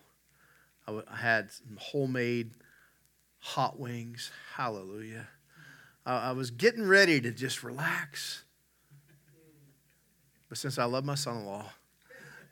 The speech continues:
I, we grabbed some tools and drove to where he was, and, uh, he may be the world's greatest mechanic. I think it was about thirty-seven seconds it took him to get the part off, and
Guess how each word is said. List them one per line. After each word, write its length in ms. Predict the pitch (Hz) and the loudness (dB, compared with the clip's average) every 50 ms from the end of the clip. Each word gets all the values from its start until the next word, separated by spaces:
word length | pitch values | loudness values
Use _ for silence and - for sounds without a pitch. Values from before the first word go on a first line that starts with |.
| - - - - _ - _ - - - - - - - | -20 -20 -20 -20 _ -20 _ -20 -20 -20 -20 -14 -4 2
I, 500 | 113 120 123 127 131 131 127 127 123 - 151 - - - - - _ _ _ _ _ _ _ _ _ _ - | 4 6 8 8 8 8 8 6 4 2 -2 -12 -18 -20 -20 -20 _ _ _ _ _ _ _ _ _ _ -6
we 200 | - 117 113 107 | -2 -2 -2 -2
grabbed 560 | 104 104 123 113 110 131 135 143 147 147 143 | -2 -8 -14 -6 4 10 12 12 12 10 8
some 220 | - - 135 135 127 | 0 -4 -4 -4 -4
tools 720 | - - 147 143 143 143 139 139 143 143 143 139 127 110 107 | -2 0 2 4 4 4 4 2 2 0 0 -2 -2 -4 -6
and 180 | 104 104 101 - - - - - _ _ _ - - | -8 -10 -14 -16 -20 -20 -20 -20 _ _ _ -14 -6
drove 340 | 117 117 139 151 156 147 139 | 4 8 8 8 8 8 6
to 80 | 143 139 | 4 4
where 140 | 139 139 | 4 4
he 140 | 135 139 139 | 4 4 4
was, 640 | 135 135 135 135 135 139 139 139 143 143 123 110 113 | 4 6 6 6 6 6 6 4 2 0 -2 -4 -6
and, 160 | 101 98 110 - - - - - - _ _ - | -8 -10 -14 -20 -20 -20 -20 -20 -20 _ _ -12
uh, 500 | - 107 104 104 101 98 101 101 104 104 | -8 -6 -4 -4 -4 -4 -4 -4 -4 -4
he 140 | 101 98 120 | -4 -4 -2
may 120 | 131 139 151 | 2 2 2
be 120 | 147 139 | 4 4
the 100 | 117 113 | 2 4
world's 260 | 113 120 120 117 - | 4 4 4 2 2
greatest 400 | - 120 127 127 127 123 - - | 4 6 6 6 6 4 2 -4
mechanic. 640 | 113 104 - - - 139 135 127 107 98 95 - 123 | -8 -8 -6 -2 2 4 4 4 4 0 -6 -4 -4
I 60 | 113 | -4
think 120 | 123 131 | -4 -4
it 80 | 131 - | -4 -6
was 120 | 113 104 | -6 -6
about 280 | 104 101 110 104 - - | -4 -4 -4 -4 -4 -2
thirty-seven 540 | 131 123 123 117 - - 135 123 117 113 104 | -2 -2 0 0 0 2 0 0 0 -2 -4
seconds 460 | - - 131 127 - - 98 - 104 | 0 2 2 2 2 0 -10 -10 -10
it 60 | 95 | -10
took 140 | - 123 - | -10 -8 -6
him 80 | 113 | -4
to 60 | 110 110 | -4 -4
get 140 | 110 110 | -6 -8
the 60 | - - | -12 -8
part 280 | - 117 117 117 110 | -4 -2 0 0 2
off, 340 | 107 104 107 117 117 117 - | 0 0 0 0 -2 -4 -10
and 120 | 92 87 | -14 -16